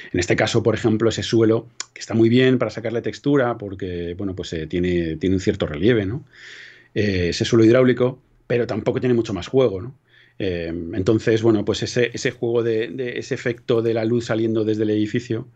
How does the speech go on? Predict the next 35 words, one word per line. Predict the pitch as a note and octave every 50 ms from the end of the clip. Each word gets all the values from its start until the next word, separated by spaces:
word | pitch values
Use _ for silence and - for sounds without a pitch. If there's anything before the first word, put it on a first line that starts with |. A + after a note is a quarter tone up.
| _ _ _ _ _ _ _ -
nos | - G#2+ A2+ A2+ F#2+
rellena | G2 G2+ F#2+ F2+ F#2 A2+ A#2+ B2 A#2+ A#2 G#2+ G2+ A2 - - - - - _ -
y | A2+
también | - A#2 A2+ A#2+ A#2+ A#2+ A#2+
nos | A#2 A2 G2 F#2+
guía | G#2 A#2 A2+ A2+ A2
hacia | G#2+ - - G#2 F#2+
el, | F#2 F2+ F2+ F2+ -
hacia | - A#2+ - A2+
el | F#2 E2+
interior. | E2+ E2+ E2+ F2 E2+ E2+ E2 D#2 D#2+ - F2
Y |
es | E2 -
una | A2 G#2+ G2+ F#2+ - - _ - _ _ _ _ - -
forma | - - - A#2 A2+ A2 A2+ A2 A2
de, | A2 A2 A2+ A2+
de, | A2+ A2+ A2+ A#2 A#2 A2+ - - A#2+ A#2 A2+ A2 G#2+ A2 A2+ A2+
eh, | - - - - -
meter | C3 A#2 A2 B2+ A#2 A2
un | A2+ A#2
añadido | A#2+ A#2+ A#2+ A2+ A#2 A2+ B2+ B2 A#2 A2+
para | G#2+ G#2+ G2
componer. | F#2+ F#2+ F2 F2 E2+ F#2+ F2 E2 E2 D#2 - - _ _ _ _ _ _ _ _ - - _ _ _ _ _ - - _ _ _ _ _ _ _ -
Eh, | - - - - - - - - - - - -
el, | B2 A2+ G#2+ G#2 G#2 G#2 G#2 A2+ A#2+ - - - - - -
luego | C#3 D3+ D#3 F3
la, | D#3+ D#3+ C3
la | C#3 C#3 C#3 - - C#3 C3
iluminación | B2+ B2+ B2 A#2+ A2+ A#2+ C3 B2+
de | C#3
los | D3 D3+
edificios | E3+ D3+ C3+ - E3 D#3 - E3 E3 D#3+ - - -
es | - -
compleja, | - - A2+ - F2+ E2 - - F2 D#2 D#2+
¿eh? | E2 G2 A2+ A#2